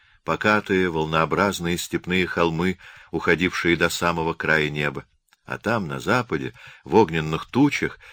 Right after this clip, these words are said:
видение исполинского города, как бы Сиона грядущего. Лунин молча глядел на закат. «Не знаю, как вы, Голицын,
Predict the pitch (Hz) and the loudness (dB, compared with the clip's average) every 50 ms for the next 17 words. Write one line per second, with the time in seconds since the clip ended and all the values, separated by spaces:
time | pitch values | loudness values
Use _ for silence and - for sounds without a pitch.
0 | - _ - - 73 73 65 90 110 113 110 104 98 92 92 92 - - - - | -20 _ -8 -4 -4 -2 0 2 2 2 2 2 2 2 0 0 -2 -6 -10 -8
1 | - - 73 76 104 117 104 - - - 90 80 85 69 67 82 92 90 80 76 | -4 -4 -2 0 0 -2 -2 -6 -10 -8 -6 -6 -6 -4 0 0 2 2 0 -2
2 | 65 65 60 - _ _ _ _ - - 78 67 65 65 67 67 - _ - - | -4 -8 -10 -12 _ _ _ _ -8 -6 -6 -6 -6 -8 -8 -8 -8 _ -14 -14
3 | - - - 78 71 76 80 78 73 69 67 60 67 65 67 60 67 67 62 - | -12 -6 -4 -2 0 0 0 0 -2 -4 -8 -10 -8 -8 -8 -8 -8 -10 -10 -8
4 | - - - 60 58 58 - _ _ _ _ _ _ _ _ _ _ _ _ _ | -10 -10 -8 -10 -12 -12 -14 _ _ _ _ _ _ _ _ _ _ _ _ _
5 | _ _ _ _ - 80 76 104 139 143 139 135 117 78 64 76 104 120 117 - | _ _ _ _ -10 -4 0 2 2 2 2 -2 -4 -4 0 0 0 0 0 -4
6 | - - 90 87 73 67 58 65 73 82 87 85 _ _ _ _ _ _ - - | -6 -6 -6 -6 -6 -6 -4 -4 -4 -6 -6 -8 _ _ _ _ _ _ -16 -12
7 | 65 69 - 73 71 - - 64 62 - - - _ _ _ _ _ _ _ _ | -12 -10 -8 -10 -10 -10 -10 -12 -12 -14 -14 -20 _ _ _ _ _ _ _ _
8 | _ _ _ _ _ _ _ _ _ _ _ _ _ - - 90 95 95 95 80 | _ _ _ _ _ _ _ _ _ _ _ _ _ -12 -8 -4 -2 0 0 0
9 | 90 92 92 92 87 - 95 85 - 92 92 92 87 95 98 104 107 - - 117 | 2 2 2 2 2 2 0 0 0 0 0 2 2 2 0 0 -2 -4 -6 -6
10 | 117 120 120 | -6 -6 -8